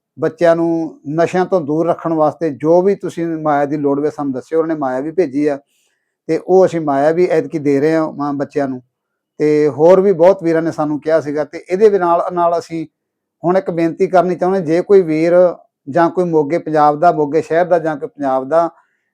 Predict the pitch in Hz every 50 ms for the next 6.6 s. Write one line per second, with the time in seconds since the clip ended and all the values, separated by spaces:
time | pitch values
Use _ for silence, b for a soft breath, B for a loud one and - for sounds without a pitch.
0 | _ - 139 170 170 160 165 170 147 151 143 147 - 165 156 156 165 165 160 170
1 | 170 170 165 _ _ _ _ _ - 170 185 202 202 208 214 196 180 180 180 175
2 | 175 180 180 165 165 170 165 - - 165 165 170 160 147 156 156 147 151 160 156
3 | 123 - 175 180 175 160 143 135 123 _ - 127 117 _ _ _ _ _ _ _
4 | _ _ _ _ _ _ _ _ _ - 170 170 175 - - 190 151 196 214 175
5 | 170 170 - - 196 196 190 196 170 156 160 - - 170 165 170 180 175 185 180
6 | 165 147 135 123 117 - 95 113 123 - _